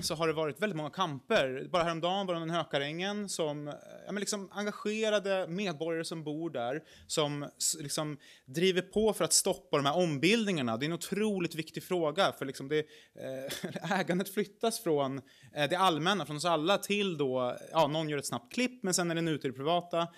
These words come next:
och så blir det lånefinansiering som är privat och då kan du göra såna argument om att så här,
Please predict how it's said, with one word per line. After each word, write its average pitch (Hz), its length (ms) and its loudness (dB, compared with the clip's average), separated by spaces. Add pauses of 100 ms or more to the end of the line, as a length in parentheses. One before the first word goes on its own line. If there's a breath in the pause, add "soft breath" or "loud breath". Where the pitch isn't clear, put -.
(120 loud breath)
och - 100 -8
så 139 60 -6
blir 135 100 0
det 127 180 -4
lånefinansiering 151 760 0
som 143 120 -6
är 120 40 -6
privat 170 440 0 (180 soft breath)
och 151 100 -4
då 147 80 -2
kan 147 160 -6
du 151 100 -2
göra 151 160 0
såna 143 180 -8
argument 143 480 -6
om 131 80 -10
att 127 120 -12
så - 80 -10
här, 113 180 -6